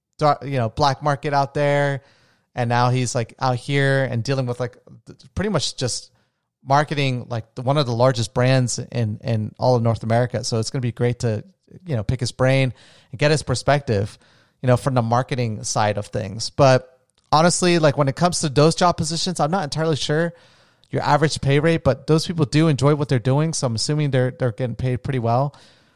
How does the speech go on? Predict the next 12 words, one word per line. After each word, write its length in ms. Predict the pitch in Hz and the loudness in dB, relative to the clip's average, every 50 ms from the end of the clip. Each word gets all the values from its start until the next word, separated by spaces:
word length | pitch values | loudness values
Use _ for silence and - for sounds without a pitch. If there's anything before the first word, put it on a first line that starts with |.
| _ _ _ - | _ _ _ 0
but, 500 | - 139 139 135 131 127 - - - - - _ _ _ _ _ _ _ _ _ _ - | 4 4 6 6 4 2 -2 -8 -10 -10 -10 _ _ _ _ _ _ _ _ _ _ -2
um, 520 | 131 127 120 113 113 107 110 113 - _ _ _ _ _ _ _ _ - | 0 2 2 2 2 0 -4 -6 -10 _ _ _ _ _ _ _ _ -4
it's, 180 | 165 160 - - | -4 -2 -2 -2
it's 260 | 156 160 156 - - | -4 -4 -4 -4 0
not 360 | 156 175 196 214 208 - - | 2 2 2 2 2 -2 -4
an 180 | 156 160 160 - | -6 -6 -6 -6
easy 340 | - 165 175 185 160 - 165 | -6 -4 -4 -4 -2 -2 -4
job 380 | 147 - 151 147 151 160 151 - | -2 0 2 2 2 2 0 0
to, 280 | - 135 117 - - - | -2 -2 -2 -4 -6 -10
to 100 | - 131 | -10 -6
get, 260 | 107 135 151 160 135 | -2 -2 0 0 0
honestly. 460 | - 135 160 175 - - 151 143 131 | 2 2 2 2 0 0 -2 -4 -6